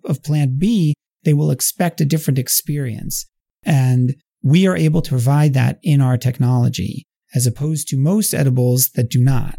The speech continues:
And so if you smoke plant A, you'll get experience, that particular experience. And if you smoke plant B, you'll get the other experience. And we are able to provide that variety of experiences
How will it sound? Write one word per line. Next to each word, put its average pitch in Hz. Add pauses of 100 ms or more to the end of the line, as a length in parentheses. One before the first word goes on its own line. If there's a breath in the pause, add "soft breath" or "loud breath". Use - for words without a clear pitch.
And 127
so 123
if -
you 117
smoke 220
plant 160
A, 151
you'll 143
get 127
experience, 117 (240)
that 123 (180)
particular 127
experience. 127
And 131
if 120
you 127
smoke 135
plant 131
B, 180
you'll 156
get 123
the 135
other 175
experience. 131 (280)
And 127
we 196
are 208
able 165
to -
provide 147 (300)
that 156
variety 147
of 135
experiences 135